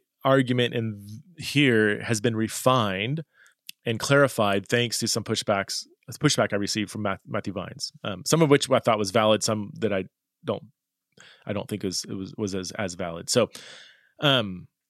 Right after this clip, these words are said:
when it comes to male same-sex relationships in the background material, yeah,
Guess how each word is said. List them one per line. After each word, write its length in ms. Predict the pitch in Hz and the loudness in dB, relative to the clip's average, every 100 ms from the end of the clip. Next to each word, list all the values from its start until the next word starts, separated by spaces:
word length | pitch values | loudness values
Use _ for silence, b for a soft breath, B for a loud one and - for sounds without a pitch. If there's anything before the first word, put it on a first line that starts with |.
| _ - | _ 2
when 160 | 139 | 4
it 60 | 175 | 6
comes 240 | 180 180 | 4 4
to 80 | 139 | 2
male 340 | 127 127 139 | 4 4 4
same-sex 480 | 117 120 110 113 104 | 4 0 0 0 0
relationships 520 | 107 98 - 101 101 | 0 -2 -2 -4 -4
in 200 | - 147 | 0 4
the 80 | 175 | 4
background 440 | 143 117 113 117 110 | 4 2 2 0 0
material, 680 | 104 107 101 101 101 98 _ - | -4 -6 -8 -8 -8 -12 _ -12
yeah, 380 | 196 240 180 | -4 0 0